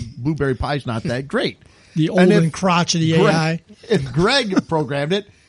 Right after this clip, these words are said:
Speaker 2: it would only draft five blueberry pies. That's all. <laughs>
Speaker 1: Yeah, it's exactly what I did.
Speaker 2: I said, "A I does." I see it takes a, the little kernel.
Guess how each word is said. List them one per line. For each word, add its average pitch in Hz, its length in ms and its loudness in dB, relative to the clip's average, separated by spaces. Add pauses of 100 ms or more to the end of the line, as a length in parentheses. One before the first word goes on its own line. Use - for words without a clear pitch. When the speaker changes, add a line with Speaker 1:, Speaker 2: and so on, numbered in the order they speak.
(120)
Speaker 2:
it 160 80 -4
would 190 220 -2
only 269 320 -2
draft 117 320 -4
five 156 500 -2
blueberry 151 380 0
pies. 95 400 -8
That's 143 200 -2
all. 160 300 0
<laughs> - 320 -6
Speaker 1:
Yeah, 180 180 2
it's 202 140 0
exactly 254 380 4
what 240 140 4
I 220 120 2
did. 147 340 -4 (300)
Speaker 2:
I 262 80 0
said, 269 240 -2 (100)
"A 254 140 -2
I 254 160 0
does." 117 320 -6 (260)
I - 180 -4
see 240 180 -4
it 196 140 0
takes 208 220 -6
a, 190 60 -4
the 156 260 -4
little 185 480 -4 (600)
kernel. 147 500 -4